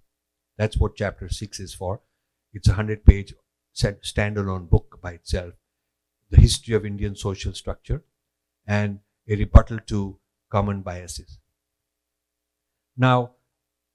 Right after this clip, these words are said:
Indians are on the defensive. I just came back from Silicon Valley. One of the, one of the books that has come out from Harvard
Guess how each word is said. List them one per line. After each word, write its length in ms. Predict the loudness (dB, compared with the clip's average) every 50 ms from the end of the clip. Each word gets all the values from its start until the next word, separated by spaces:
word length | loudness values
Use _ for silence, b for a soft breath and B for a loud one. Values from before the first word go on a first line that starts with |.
| _ _ _ _ _ _ _ _ _ _ _ _ _ -2
Indians 360 | 0 0 2 2 2 2 2
are 80 | 2 0
on 120 | 0 0
the 60 | 0 0
defensive. 480 | 2 4 4 4 4 4 2 0 0 -2 -10 -8
I 100 | -6 -4
just 220 | 0 2 2 2 2
came 140 | 0 -4 -4
back 180 | -4 -6 -6 -6
from 140 | -8 -10
Silicon 340 | -8 -8 -8 -8 -8 -10 -10
Valley. 320 | -10 -10 -12 -12 -14 -20 _ _ _ _ _ _ _ _ _ _ _ _ _ _ _ _ _
One 200 | -2 0 2 4
of 140 | 4 2 2
the, 400 | 0 0 0 0 0 -2 -4 -8 _ _ _ _ _ _ _ -8
one 240 | -4 -2 0 0 0
of 100 | -2 -4
the 80 | -4
books 280 | 0 0 0 0 0 -2
that 100 | -2 -2
has 160 | -4 -4 -6
come 180 | -8 -8 -8 -6
out 180 | -8 -8 -8
from 140 | -8 -10 -8
Harvard 600 | -6 -6 -4 -4 -2 -2 -2 -2 -2 -4 -6 -12